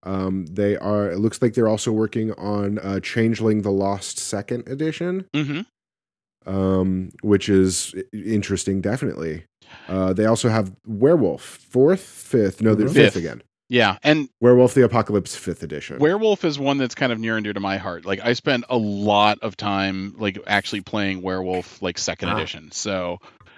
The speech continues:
Speaker 2: yeah,
Speaker 3: I
Speaker 2: this might be
Speaker 1: Yeah.
Speaker 2: a fun one to kind of revisit. I'm curious to see
Speaker 3: Yeah,
Speaker 2: how it
Speaker 3: I
Speaker 2: evolves.
Speaker 3: actually, uh, I never played the tabletop, any White Wolf tabletop, but I did do, uh, uh, live action Werewolf. So I have played that.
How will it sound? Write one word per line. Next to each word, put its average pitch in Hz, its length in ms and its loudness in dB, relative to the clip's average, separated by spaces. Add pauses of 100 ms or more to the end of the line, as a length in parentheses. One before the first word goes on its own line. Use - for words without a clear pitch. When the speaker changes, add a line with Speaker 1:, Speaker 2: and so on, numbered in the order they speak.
(260)
Speaker 2:
yeah, 110 400 4
Speaker 3:
I 131 60 0
Speaker 2:
this - 120 -2
might 98 200 0
be 95 60 0
Speaker 1:
Yeah. 123 80 4
Speaker 2:
a - 20 -12
fun 113 240 -2
one 107 100 -2
to 98 80 -2
kind 104 220 -4
of 95 60 -8
revisit. 95 380 -6
I'm 90 120 -8
curious 131 320 -4
to - 60 -14
see - 120 -8
Speaker 3:
Yeah, 117 100 2
Speaker 2:
how 101 40 0
it 95 80 -2
Speaker 3:
I 156 80 6
Speaker 2:
evolves. 214 140 4
Speaker 3:
actually, 120 480 2
uh, 98 520 -2 (140)
I 107 240 -2
never 175 200 4
played 160 220 2
the 120 60 -8
tabletop, 127 760 -4 (100)
any 139 200 0
White 98 260 -2
Wolf 95 160 -6 (100)
tabletop, 131 420 -6 (440)
but 113 100 0
I 110 80 4
did 131 300 2
do, 113 380 2
uh, 98 320 -2 (500)
uh, 92 200 -6
live 110 300 0
action 110 500 -4 (200)
Werewolf. 92 400 -2 (880)
So 85 420 -6 (140)
I 90 80 -10
have 98 260 -8
played 87 200 -6
that. 85 260 -8